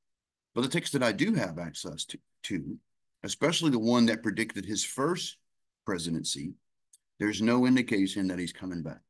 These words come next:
okay? And so I'm putting that out there.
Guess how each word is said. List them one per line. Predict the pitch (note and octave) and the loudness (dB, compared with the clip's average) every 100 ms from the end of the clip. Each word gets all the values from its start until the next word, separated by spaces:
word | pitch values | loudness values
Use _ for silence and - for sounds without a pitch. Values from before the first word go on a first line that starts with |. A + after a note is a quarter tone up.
| _ _ _ _ _ _ _ _ E2 | _ _ _ _ _ _ _ _ -12
okay? | F#2+ F#2 F#2+ _ _ _ _ _ _ _ - | -8 -8 -10 _ _ _ _ _ _ _ -12
And | F#2 F#2+ | -8 -4
so | G#2 F#2 F#2 _ _ E2+ | -2 -2 -4 _ _ -8
I'm | F2 | -6
putting | F#2+ F2+ G2+ | -2 0 2
that | G#2+ B2 | 2 4
out | C#3+ C#3+ | 2 0
there. | G2+ - | -4 -10